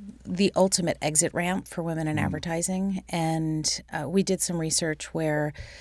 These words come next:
Speaker 1: women in advertising, especially on the creative side, dramatically under-index for motherhood compared to their peer set, just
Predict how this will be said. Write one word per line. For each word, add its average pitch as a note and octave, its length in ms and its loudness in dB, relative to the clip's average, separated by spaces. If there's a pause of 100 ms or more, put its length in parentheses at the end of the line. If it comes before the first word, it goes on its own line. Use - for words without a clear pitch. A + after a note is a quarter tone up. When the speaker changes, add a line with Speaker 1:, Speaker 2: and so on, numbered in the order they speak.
(220)
Speaker 1:
women G3+ 480 6
in F#3+ 180 2
advertising, D#3+ 540 0
especially D#3+ 400 -2
on D3 140 -2
the D3+ 60 -2
creative D3+ 320 -2
side, D3 320 0
dramatically D#3 920 0
under-index C#3+ 640 0
for D3 140 -4
motherhood C#3 500 -4
compared C#3+ 420 -2
to C#3+ 120 -6
their C#3 160 0
peer C3 240 -2
set, - 320 2
just - 180 -4